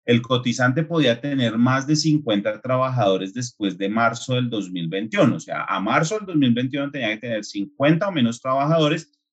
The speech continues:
pero después de marzo del dos mil veintiuno podía tener sesenta, setenta, ochenta trabajadores. ¿Podría llegar a ser beneficiario del programa? Sí,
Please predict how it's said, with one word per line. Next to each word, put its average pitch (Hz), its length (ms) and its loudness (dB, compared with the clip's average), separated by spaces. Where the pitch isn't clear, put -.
pero 156 180 4
después 151 320 0
de 160 120 0
marzo 175 300 2
del 180 100 -10
dos 165 120 0
mil 123 200 6
veintiuno 143 480 0
podía 123 320 0
tener 117 280 -4
sesenta, 117 600 -4
setenta, 113 540 -4
ochenta 98 440 -6
trabajadores. 127 800 2
¿Podría 156 480 6
llegar 196 240 0
a 165 80 2
ser 170 140 -2
beneficiario 165 540 -4
del 131 60 -8
programa? 143 460 -2
Sí, 135 600 0